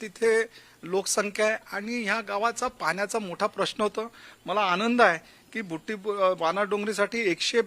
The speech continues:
एक्केचाळीस कोटी रुपये मंजूर झाले, त्याचं टेंडरही झालं. वर्क ऑर्डर आता फायनल स्टेजेसवर आहे, काही तांत्रिक, अ, गोष्ट चालू आहे, थोडं नेगोशिएशन चालू आहे,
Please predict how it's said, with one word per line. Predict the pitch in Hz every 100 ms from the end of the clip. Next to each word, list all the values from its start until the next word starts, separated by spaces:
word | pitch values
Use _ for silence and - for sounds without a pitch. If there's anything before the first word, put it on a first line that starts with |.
| 180 - -
एक्केचाळीस | 156 - 220 240 233
कोटी | - 190 208
रुपये | 190 202
मंजूर | 190 185 202
झाले, | 185 190 190
त्याचं | 175 196 185
टेंडरही | 160 165 190 196
झालं. | 175 185 208 - - - _ _ _ _ _ _ _ -
वर्क | 147 165 -
ऑर्डर | 185 185 208 196 143
आता | 160 -
फायनल | - 175 185 202
स्टेजेसवर | - 196 196 - 202
आहे, | 208 240 - - -
काही | 180 180
तांत्रिक, | 165 165 185 190 170 202
अ, | 185
गोष्ट | 175 170 - 196
चालू | 175 180 190 196
आहे, | 196
थोडं | 196 - 170 160
नेगोशिएशन | 147 190 - 196 220 202
चालू | 196 196
आहे, | 214